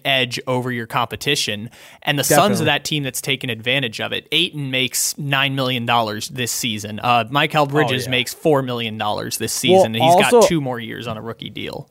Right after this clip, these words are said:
Speaker 2: Yeah, also to add that, add to that too, like, you look at these guys, like, and also them coming in earlier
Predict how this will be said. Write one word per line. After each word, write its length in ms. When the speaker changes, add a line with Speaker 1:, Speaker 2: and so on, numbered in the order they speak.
Speaker 2:
Yeah, 380
also 320
to 120
add 300
that, 240
add 220
to 80
that 200
too, 160
like, 240
you 120
look 200
at 100
these 180
guys, 400
like, 100
and 140
also 260
them 200
coming 320
in 100
earlier 580